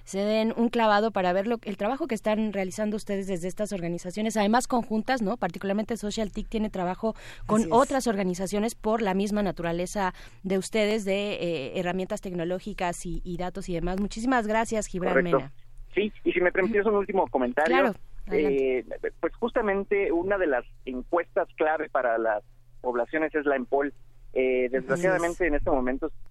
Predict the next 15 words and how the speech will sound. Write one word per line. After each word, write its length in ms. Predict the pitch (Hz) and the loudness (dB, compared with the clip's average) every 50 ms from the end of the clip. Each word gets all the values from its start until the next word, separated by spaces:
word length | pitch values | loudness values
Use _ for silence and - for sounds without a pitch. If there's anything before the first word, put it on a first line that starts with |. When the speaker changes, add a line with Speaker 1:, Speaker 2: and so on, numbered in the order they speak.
| - 104 - | -10 -6 -2
Speaker 3:
hay 100 | - 147 170 | 0 0 2
un 120 | 185 185 | 2 2
anuncio, 600 | 156 127 135 143 147 147 - - 165 165 170 175 - - - - - - - | 2 2 2 0 0 -2 -2 0 0 0 0 0 -4 -10 -10 -10 -8 -4 0
eh, 120 | 127 117 | 0 0
por 140 | - 123 123 | 0 0 0
parte 240 | - 143 143 - 170 | 0 0 0 0 -2
del 80 | 160 143 | -2 -2
inegi 380 | 139 135 139 139 - 170 156 | -2 -2 -2 -2 0 0 0
de 120 | 135 117 - | 0 0 -2
que 180 | - - 113 - | -4 -8 -10 -10
se 120 | - - | -10 -6
cancela 520 | - 120 117 120 - - 156 156 156 151 | -2 -2 -2 -2 0 2 2 4 4 2
esta, 460 | 147 143 - - - 143 139 131 123 104 | 2 0 -2 0 0 2 2 2 2 0
es-, 180 | - - - - - | -2 -6 -14 -14 -10
la 240 | - 127 110 90 | -4 -2 0 0